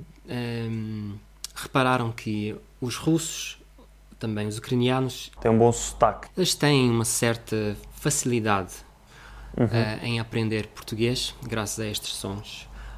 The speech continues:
Speaker 1: Mas
Speaker 2: Uhum.
Speaker 1: <laughs> Tomara que, tomara que isso tudo fosse tão fácil.
Speaker 2: Tão fácil. <laughs>
Speaker 1: Porque,
Speaker 2: Então.
Speaker 1: claro que o problema é que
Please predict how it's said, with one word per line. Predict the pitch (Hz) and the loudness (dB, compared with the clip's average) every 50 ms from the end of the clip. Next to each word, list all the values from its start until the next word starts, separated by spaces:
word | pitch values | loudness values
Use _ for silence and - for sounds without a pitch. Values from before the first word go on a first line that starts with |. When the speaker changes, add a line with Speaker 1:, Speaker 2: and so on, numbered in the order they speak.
| - - | -8 0
Speaker 1:
Mas | 117 123 135 143 143 143 143 127 117 110 | 4 4 6 6 6 4 4 2 4 4
Speaker 2:
Uhum. | 113 113 120 - - - - - - - - - - - - - - - - - - - - - - | 2 0 0 -4 -8 -18 -20 -20 -20 -20 -20 -20 -20 -18 -18 -18 -18 -18 -18 -18 -20 -20 -20 -12 -4
Speaker 1:
<laughs> | - 123 - - - - | -2 0 0 0 -2 -2
Tomara | - 139 123 123 127 127 127 | 2 4 4 6 4 4 2
que, | - - - 113 113 110 107 110 107 101 - - - - | 0 0 2 4 4 4 4 2 0 -2 -6 -8 -12 -10
tomara | - - 131 123 135 120 | -4 -2 0 0 0 -2
que | - - 117 | -2 -2 -2
isso | 110 - - - - - | -2 -2 -4 -6 -4 0
tudo | - 135 110 104 | 0 0 0 0
fosse | - - 110 110 - - | -2 -2 -4 -4 -4 -6
tão | - - 110 107 107 101 - - - - - - - - - - - - | -4 -2 0 0 0 -2 -6 -10 -14 -12 -12 -12 -12 -12 -14 -16 -16 -6
fácil. | - - 104 110 - - - 117 110 | -2 0 0 0 0 4 6 6 6
Speaker 2:
Tão | - - 139 120 | 8 6 4 6
fácil. | 117 117 - - 120 110 - - - - - - 160 139 - | 6 2 2 0 0 0 0 -2 -2 -4 2 4 4 4 4
<laughs> | - - - - - - - - - | 0 -8 -10 -10 -10 -10 -12 -6 0
Speaker 1:
Porque, | 117 117 127 127 | 4 6 6 8
Speaker 2:
Então. | 123 120 107 104 104 - - - - - - - - | 8 8 6 6 2 -2 -10 -16 -18 -18 -18 -14 -2
Speaker 1:
claro | - 147 139 139 147 143 | 2 4 4 4 4 2
que | 143 - - 135 135 135 - - | 0 0 0 2 2 2 2 0
o | 160 | -2
problema | - 147 143 143 156 160 160 | 0 2 4 4 4 6 6
é | 147 139 | 4 4
que | 139 - - 135 123 123 127 - | 2 0 0 2 2 2 2 0